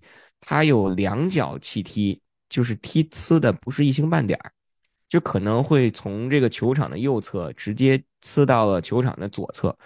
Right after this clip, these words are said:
我不知道大家记不记得去年 Jake，呃，Jake Bailey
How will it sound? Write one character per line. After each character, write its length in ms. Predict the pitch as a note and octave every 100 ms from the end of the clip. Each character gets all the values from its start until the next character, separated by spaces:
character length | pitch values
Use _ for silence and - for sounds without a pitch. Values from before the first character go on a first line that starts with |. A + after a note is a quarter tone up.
| - - _
我 100 | -
不 80 | F#2+
知 60 | B2
道 80 | C3+
大 80 |
家 120 | B2 B2+
记 140 | B2
不 100 | A2+
记 140 | A#2
得 100 | G#2
去 160 | F#2 - -
年 360 | A#2 G#2+ G2 G#2 A#2+ - _ -
Jake， 220 | A#2 A2+ - -
呃， 280 | G2+ F2+ D#2
Jake 240 | - G#2+ -
Bailey 420 | A2+ A2 F2+